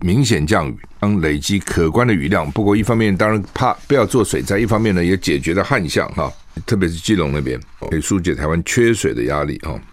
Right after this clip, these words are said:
气象局表示呢，因为受到这个外围影响呢，所以沿海地区会有九到十一级的强阵风要注意哈。澎湖还有很多旁-，在离岛了，边上了，还包括我们的，我刚讲过啊，什么基隆北海岸了，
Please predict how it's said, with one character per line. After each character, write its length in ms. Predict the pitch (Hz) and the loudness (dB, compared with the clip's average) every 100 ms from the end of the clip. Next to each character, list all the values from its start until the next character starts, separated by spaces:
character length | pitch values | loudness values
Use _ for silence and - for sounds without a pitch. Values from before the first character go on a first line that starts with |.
| - | -16
气 220 | - - 104 | -6 -2 2
象 260 | 120 95 | 2 2
局 200 | 85 80 78 | 2 -2 -2
表 300 | 76 65 52 | -2 -2 -2
示 180 | - 104 | 0 2
呢， 120 | 90 | 4
因 160 | 82 95 | 4 2
为 120 | 87 | 2
受 180 | - 95 | 2 2
到 140 | 87 | 2
这 80 | 82 | 2
个 80 | 87 | 4
外 160 | 98 | 4
围 180 | 78 76 | 2 0
影 160 | 71 85 | 0 0
响 220 | 80 62 | 0 -2
呢， 160 | 64 62 | -4 -4
所 260 | - 78 | -2 0
以 280 | 73 65 60 | 0 -2 -2
沿 200 | 76 95 | -2 0
海 140 | 82 | 0
地 160 | 73 80 | -2 -2
区 100 | 85 | -2
会 160 | 78 87 | 0 0
有 100 | 69 | 0
九 180 | - 65 | -2 0
到 160 | 82 | 0
十 180 | 71 78 | 0 -2
一 80 | 80 | -2
级 140 | 76 | -2
的 120 | 71 73 | -4 -4
强 360 | - 69 95 | -4 -2 0
阵 300 | 104 135 80 | 2 2 0
风 260 | 71 80 78 | -2 -2 -2
要 120 | 67 | -4
注 240 | - 69 64 | -4 -4 -4
意 160 | - | -6
哈。 200 | 90 82 67 - - | -6 -6 -8 -14 -6
澎 300 | 76 92 98 | -2 2 0
湖 280 | - 73 73 | 0 -2 0
还 120 | 78 | 0
有 80 | 78 | 0
很 100 | 76 | 0
多 100 | 85 | -2
旁-， 220 | 80 92 | -2 -2
在 160 | 101 104 | 0 2
离 220 | 90 107 | 2 2
岛 160 | 78 | 0
了， 120 | 65 - - | -2 -6 -4
边 220 | 87 90 | 0 0
上 180 | 87 82 | 2 0
了， 100 | 65 - - | -2 -6 -10
还 140 | - 78 | -6 -4
包 180 | 95 | -2
括 180 | 87 87 | 0 0
我 60 | 65 | 0
们 100 | 73 | 0
的， 200 | 78 76 | 0 0
我 100 | 71 | 0
刚 240 | 85 87 | 0 0
讲 180 | 80 60 | 0 -2
过 300 | 90 69 62 | -2 0 -2
啊， 60 | - | -6
什 100 | 58 | -6
么 140 | 64 64 | -8 -6
基 140 | - | -4
隆 160 | 73 73 | -2 -2
北 180 | 73 73 | -2 -4
海 280 | - 85 90 | -4 -2 0
岸 140 | 110 | 0
了， 160 | - | -2